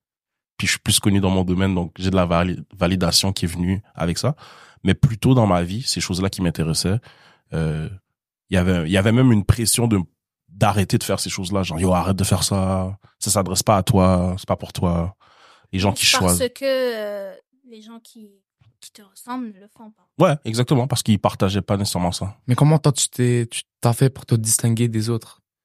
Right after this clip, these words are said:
Speaker 1: Je crois que je, je crois que je l'ai fait sans m'en rendre compte. Je crois que j'étais juste pas capable d'arrêter. Aussi, j'étais pas capable de, de faire comme eux. J'étais pas nécessairement capable de fit dans le moule.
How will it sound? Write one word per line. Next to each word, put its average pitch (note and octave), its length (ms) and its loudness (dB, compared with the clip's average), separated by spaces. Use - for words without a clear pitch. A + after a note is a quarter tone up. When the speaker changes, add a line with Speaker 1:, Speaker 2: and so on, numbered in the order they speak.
Speaker 1:
Je - 140 -12
crois A#2+ 340 0
que G2 720 2
je, - 140 -2
je - 100 -2
crois D#3 180 2
que C#3+ 60 -8
je G#2+ 60 -2
l'ai G#2 80 0
fait A#2 160 0
sans - 260 2
m'en B2 140 4
rendre G2+ 200 0
compte. - 360 -4
Je - 80 -6
crois A2+ 240 0
que G2 500 0
j'étais F#2+ 440 -2
juste F#2+ 220 0
pas A2 100 0
capable F#2+ 400 0
d'arrêter. G2 580 0
Aussi, G#2+ 280 -4
j'étais - 180 -2
pas G2 100 0
capable F#2+ 300 0
de, E2+ 560 2
de G2 80 0
faire - 380 2
comme F2 540 2
eux. G2+ 300 -2
J'étais - 200 -12
pas G2 140 0
nécessairement F#2+ 800 0
capable F2+ 360 0
de F2+ 100 0
fit - 280 2
dans F#2+ 180 2
le F2 80 2
moule. G#2 400 2